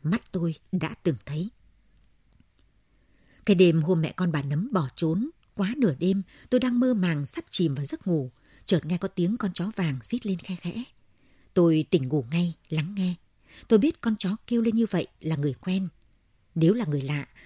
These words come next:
con chó đã sủa lên một cách náo nức. Con vàng là chó nhà chùa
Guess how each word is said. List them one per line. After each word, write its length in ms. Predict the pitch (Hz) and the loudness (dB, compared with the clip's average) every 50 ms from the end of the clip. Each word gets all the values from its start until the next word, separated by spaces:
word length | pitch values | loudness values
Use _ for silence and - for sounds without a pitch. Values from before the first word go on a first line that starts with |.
| - - - | -16 -4 0
con 160 | 190 185 165 | 0 2 2
chó 180 | - 180 165 | 2 0 0
đã 120 | 170 196 233 | 0 -2 -2
sủa 220 | - - 185 143 110 | -2 0 0 0 0
lên 240 | 123 156 175 165 170 | 0 0 2 2 2
một 120 | 143 - - | 0 -2 -4
cách 120 | 226 226 | -4 -2
náo 200 | 196 170 175 202 | 0 0 0 0
nức. 180 | 233 285 320 - - _ _ _ _ _ _ - - _ - _ _ _ - - - - | 0 0 -2 -4 -8 _ _ _ _ _ _ -20 -20 _ -20 _ _ _ -20 -20 -6 -2
Con 120 | 233 240 | 0 0
vàng 260 | 202 - 185 170 147 147 | 2 2 2 2 2 0
là 160 | 151 147 139 | -2 -2 -4
chó 180 | - - 165 | -2 -2 -2
nhà 220 | 202 285 285 226 156 | 0 0 0 0 -2
chùa 320 | - - 180 165 156 143 | 0 2 2 2 2 2